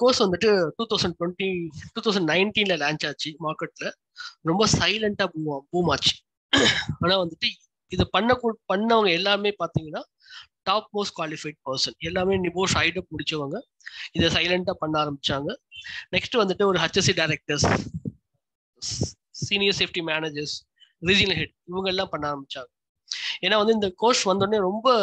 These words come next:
பீக்ல இருந்துச்சு. இந்த கோர்ஸோடைய price வந்துட்டு அஃபோர்டபுளா இல்ல. அதனால இது யாரும் எல்லாம்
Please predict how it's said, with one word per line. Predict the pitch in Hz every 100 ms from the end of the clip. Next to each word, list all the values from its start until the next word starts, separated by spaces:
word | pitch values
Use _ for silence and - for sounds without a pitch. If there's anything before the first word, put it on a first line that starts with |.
| 170 135 - _ _ _ _ - 165 _
பீக்ல | 262 262 214
இருந்துச்சு. | 180 170
இந்த | 156
கோர்ஸோடைய | 208 226 208 185 165 151 -
price | 190 220 202
வந்துட்டு | 175 196
அஃபோர்டபுளா | 170 208 185 180 170
இல்ல. | 170 165 - - - _ - - - -
அதனால | 170 196 220
இது | 185 175
யாரும் | 170 185 180
எல்லாம் | 196